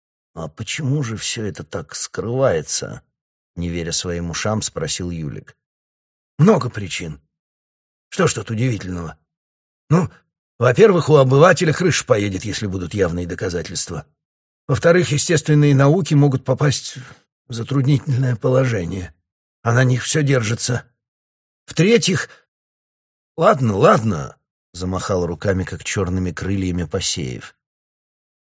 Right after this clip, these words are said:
«Неужто такое может быть?» «Не ломай мозги. Не такие, как ты, тут могут сломаться.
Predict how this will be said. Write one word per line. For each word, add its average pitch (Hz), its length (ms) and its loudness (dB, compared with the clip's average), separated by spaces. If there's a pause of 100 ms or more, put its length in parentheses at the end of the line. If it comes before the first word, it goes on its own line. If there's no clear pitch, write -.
«Неужто - 580 -12
такое 175 440 -8
может 143 380 -6
быть?» 123 500 -14 (880)
«Не 135 120 4
ломай 170 340 6
мозги. 123 480 0 (800)
Не 151 120 2
такие, 123 420 0
как 131 180 -6
ты, 101 140 -8
тут 85 180 -12
могут 78 280 -8
сломаться. 82 600 -6